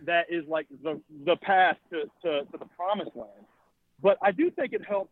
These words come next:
to, like, and he, and he knew an outcome that he wanted, and he focused on it and, and, and executed against it. I think having that, that, that goal, that outcome, and focusing on that and working backwards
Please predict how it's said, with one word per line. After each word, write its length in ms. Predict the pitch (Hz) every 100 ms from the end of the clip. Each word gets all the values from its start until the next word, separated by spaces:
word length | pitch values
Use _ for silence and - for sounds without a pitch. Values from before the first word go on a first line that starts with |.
| -
to, 80 | 165
like, 180 | 165 151
and 120 | 180
he, 160 | 160 233
and 120 | 190 165
he 420 | 214 311 294 -
knew 240 | 190 233 226
an 80 |
outcome 440 | 185 185 - 175 180
that 100 | 180
he 100 | 240
wanted, 340 | 170 127 151
and 80 | 180
he 120 | 185 -
focused 340 | 147 139 143
on 180 | 131 143
it 100 | - 160
and, 140 | 160 -
and, 160 | 151 143 165
and 100 | 156
executed 520 | 185 - - 233 156
against 300 | 135 - 139 -
it. 120 | 123 _ _ _ _ _ _ _ _ -
I 60 | 190
think 260 | 277 285 _ _ _ _ -
having 460 | - 196 220 226 202
that, 280 | 185 185 - _ _ - 127
that, 180 | 160 - _
that 280 | 175 185 196 _ _ _
goal, 380 | 160 180 165 135
that 200 | 147 - 160
outcome, 380 | 175 - 143
and 80 | 131 -
focusing 360 | 156 - 156 147
on 120 | 139
that 240 | 151 151
and 140 | 139 131
working 260 | 151 139
backwards 480 | 131 131 143 127 120